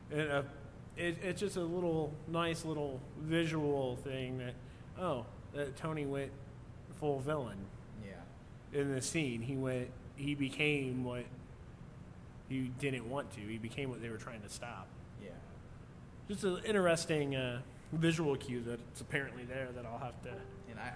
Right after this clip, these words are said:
Speaker 2: I've only
Speaker 1: be
Speaker 2: seen
Speaker 1: on the
Speaker 2: one,
Speaker 1: lookout
Speaker 2: so,
Speaker 1: for.
Speaker 2: and I wanna see it again, so that's the stuff that I will definitely look, like, see. There's
Speaker 1: Yeah.
Speaker 2: always stuff that I pinpoint, <clears throat> like Easter eggs,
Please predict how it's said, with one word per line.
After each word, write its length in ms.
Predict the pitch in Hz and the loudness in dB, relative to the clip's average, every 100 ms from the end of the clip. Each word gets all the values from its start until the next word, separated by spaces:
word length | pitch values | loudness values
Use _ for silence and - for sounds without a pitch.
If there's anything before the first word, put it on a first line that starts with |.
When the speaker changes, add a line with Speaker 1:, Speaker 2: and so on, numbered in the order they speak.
| 135 | -4
Speaker 2:
I've 100 | 160 | -4
only 140 | 175 | -4
Speaker 1:
be 60 | 143 139 | 0 2
Speaker 2:
seen 60 | |
Speaker 1:
on 60 | 127 | 2
the 40 | 117 | 0
Speaker 2:
one, 80 | 123 | -2
Speaker 1:
lookout 240 | 117 107 | 0 0
Speaker 2:
so, 20 | 120 | -2
Speaker 1:
for. 60 | |
Speaker 2:
and 120 | 117 | -2
I 80 | 110 | -2
wanna 200 | 113 123 | -4 -6
see 160 | - 110 | -6 -8
it 80 | 95 - | -10 -8
again, 180 | 101 98 - | -8 -8 -10
so 80 | 92 87 | -10 -8
that's 260 | 95 - - - | -8 -8 -10 -10
the 40 | |
stuff 200 | - 104 98 | -8 -8 -6
that 100 | 92 | -6
I 100 | 87 | -6
will 220 | 90 87 82 | -8 -10 -10
definitely 380 | 82 85 82 80 85 | -10 -10 -10 -10 -10
look, 80 | - - - - - - - | -10 -12 -12 -12 -14 -12 -12
like, 100 | - - | -10 -10
see. 300 | - - - - - - | -10 -10 -10 -10 -12 -6
There's 160 | 143 139 | -2 2
Speaker 1:
Yeah. 60 | 123 | 2
Speaker 2:
always 160 | 117 - | 0 -4
stuff 260 | - 101 - | -6 -6 -6
that 200 | 98 92 - - - - - - | -6 -6 -8 -12 -14 -10 -8 -6
I 160 | 92 92 - - 151 | -6 -8 -8 -6 -4
pinpoint, 400 | 101 98 160 101 95 95 - | 2 4 4 0 -6 -10 -10
<clears throat> 180 | - - | -12 -12
like 80 | - - | -12 -12
Easter 180 | - - 82 | -12 -10 -10
eggs, 340 | - - - | -10 -12 -12